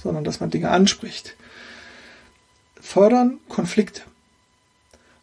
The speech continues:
Und deswegen ist es eben nicht immer, juhu, alles ist gut, die Stimmung auf dem, wie am Konzert ist alles toll, sondern eher so, oh, da kommt was hoch,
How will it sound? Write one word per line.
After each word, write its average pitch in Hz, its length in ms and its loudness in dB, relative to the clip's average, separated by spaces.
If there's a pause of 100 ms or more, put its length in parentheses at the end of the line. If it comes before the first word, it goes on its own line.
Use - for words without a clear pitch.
(160)
Und 180 320 -2
deswegen 233 360 4
ist 196 120 -2
es 202 120 -8
eben 208 160 2
nicht 240 180 2
immer, 190 160 2
juhu, 240 320 4
alles 180 220 2
ist 170 160 -8
gut, 233 260 2
die - 40 -8
Stimmung 233 600 2
auf - 200 -10
dem, 170 140 -8
wie 208 120 0
am 185 100 -2
Konzert 196 400 -4
ist - 80 -12
alles 175 200 -6
toll, 196 340 4 (440)
sondern 214 260 0
eher 220 120 4
so, 220 160 2
oh, 226 220 4 (200)
da - 120 0
kommt - 340 0
was 170 260 0
hoch, 196 360 2